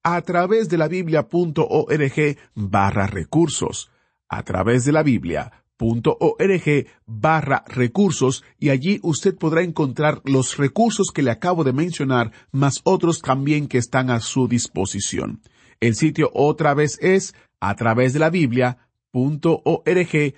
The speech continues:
barra recursos. Iniciamos este tiempo en oración. Padre eterno, te damos las gracias por Jesucristo que intercede por nosotros y es nuestro sumo sacerdote.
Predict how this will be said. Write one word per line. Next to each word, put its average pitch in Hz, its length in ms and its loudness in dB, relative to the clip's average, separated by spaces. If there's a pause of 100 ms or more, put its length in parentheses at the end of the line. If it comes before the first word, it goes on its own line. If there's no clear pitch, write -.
(120)
barra 127 680 0
recursos. - 840 -4 (280)
Iniciamos 135 600 0
este 143 240 -2
tiempo 151 500 0
en 139 240 0
oración. 135 640 -2 (760)
Padre 170 420 2
eterno, 156 640 0 (360)
te 156 100 -2
damos 202 280 4
las 175 220 0
gracias 165 380 0
por 143 200 -2
Jesucristo 147 800 0
que 135 120 2
intercede 135 680 0
por 123 240 -2
nosotros 139 580 0
y 147 60 4
es 135 120 0
nuestro 135 300 0
sumo 180 400 0
sacerdote. 120 800 -4